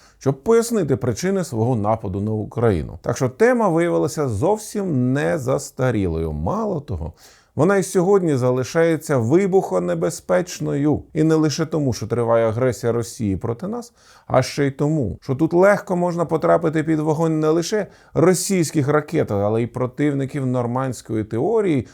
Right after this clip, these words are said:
та водночас під вогонь її прихильників. Адже компромісу між цими протилежними таборами бути не може. А тому розпочнемо ми з Палемона. Як, ви не знаєте, хто такий Палемон? Ну тоді слухайте.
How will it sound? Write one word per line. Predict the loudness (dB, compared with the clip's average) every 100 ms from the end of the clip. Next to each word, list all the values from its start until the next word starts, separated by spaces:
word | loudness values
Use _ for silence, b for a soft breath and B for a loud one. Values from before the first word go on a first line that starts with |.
| B
та | 4 4
водночас | 4 2 2 2 0 -4 -6
під | -4
вогонь | -2 -2 -2
її | -2 -4
прихильників. | -6 -6 -6 -6 -8 -12 -18 0
Адже | 4 4 2 0
компромісу | 2 2 2 2 2 0 -2
між | -2 -4 -6
цими | -4 -2
протилежними | -2 0 2 2 2 2 2 0 -4
таборами | -2 2 4 4 2 -4 B B 4
бути | 4 6 2
не | 2 0 2 2
може. | 2 0 -6 -6
А | 0 2
тому | 4 4
розпочнемо | 2 -2 -2 -2 -2 -2 0
ми | 0 0
з | 4 4 4 0 B B
Палемона. | 0 2 2 0 -2 -8 -16 _
Як, | 2 2 2
ви | 0
не | 0
знаєте, | 2 4 2 2
хто | -2 -2
такий | 0 0
Палемон? | 0 2 2 2 0 -2 -2 -4 -6
Ну |
тоді | -2 -2 -4
слухайте. | -4 -6 -6 -12 -20